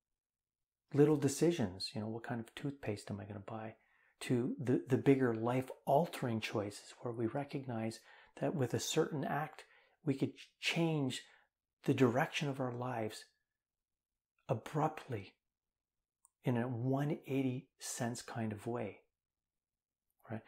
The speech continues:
Which brings us back to the bigness that Sartre was talking about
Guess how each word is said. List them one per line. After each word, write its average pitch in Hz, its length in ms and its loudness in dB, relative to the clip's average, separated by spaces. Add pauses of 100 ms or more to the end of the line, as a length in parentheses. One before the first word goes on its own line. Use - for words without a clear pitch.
(140)
Which 139 280 10 (460)
brings 131 300 8
us 120 140 -2
back 113 340 0
to - 100 -6
the 117 80 2
bigness 113 680 4 (840)
that 113 260 -4
Sartre 156 320 2
was 131 200 -4
talking 104 420 -4
about 104 380 -10